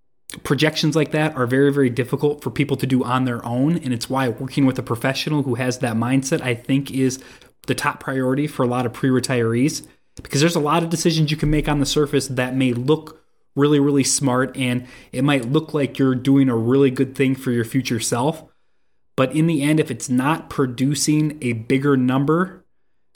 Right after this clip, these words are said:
from a retirement income standpoint, is it really in your best interest as far as a decision to make today?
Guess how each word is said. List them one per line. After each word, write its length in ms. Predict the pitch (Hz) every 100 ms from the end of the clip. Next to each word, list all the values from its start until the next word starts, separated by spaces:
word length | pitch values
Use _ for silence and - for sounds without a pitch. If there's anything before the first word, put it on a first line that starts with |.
| -
from 160 | 147
a 40 | 143
retirement 520 | 120 - 147 143 135
income 260 | 135 135 117
standpoint, 680 | - 131 131 - 160 165 - -
is 200 | 175 160
it 140 | 180
really 480 | 135 139 156 156 139
in 80 | 143
your 140 | 139
best 320 | 131 131 -
interest 340 | 135 123 131 127
as 100 | 120
far 240 | 127 123
as 140 | 127 127
a 60 |
decision 440 | 123 - 120 123 120
to 100 | 120
make 240 | 117 113
today? 420 | - 113 104 -